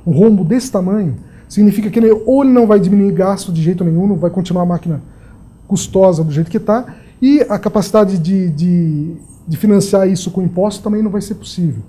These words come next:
Se você for ver, já até aos pouquinhos, a mídia tá tentando pregar, com, tentando deixar normal na cabeça do consumidor uma volta da C P M F.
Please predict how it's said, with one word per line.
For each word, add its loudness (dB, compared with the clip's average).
Se -10
você 0
for 2
ver, -2
já 0
até 0
aos 2
pouquinhos, -4
a 2
mídia 2
tá 2
tentando 4
pregar, 0
com, 0
tentando 6
deixar 2
normal 6
na 2
cabeça 0
do -2
consumidor 0
uma 4
volta 2
da 0
C -6
P -6
M -2
F. -6